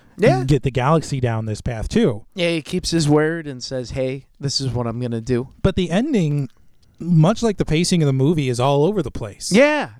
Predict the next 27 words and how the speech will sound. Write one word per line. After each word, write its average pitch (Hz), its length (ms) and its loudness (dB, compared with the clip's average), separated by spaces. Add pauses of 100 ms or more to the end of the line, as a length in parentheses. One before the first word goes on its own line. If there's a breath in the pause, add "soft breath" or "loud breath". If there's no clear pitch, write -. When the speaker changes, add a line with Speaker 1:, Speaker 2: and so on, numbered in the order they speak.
Speaker 2:
I 147 40 -6
Speaker 1:
exact- 160 260 0
Speaker 2:
mean, 151 200 2
the, 143 120 2
the 139 160 0
battle 156 460 0
is, 147 120 0 (260)
the 143 200 -6
battle 143 300 2
has 165 120 2
ended. 139 500 0
Unfortunately, 156 560 0
Qui-Gon 160 520 2
has 127 160 0
died. 117 420 -2 (260 soft breath)
The - 80 -4
Trade 165 300 2
Federation 147 640 2
viceroys 127 540 0
are 127 180 2 (140)
supposedly 165 580 0
being 131 240 0
sent 139 320 -4
off 127 220 -2
to 147 100 -2
the 120 100 -2
Senate 127 460 -2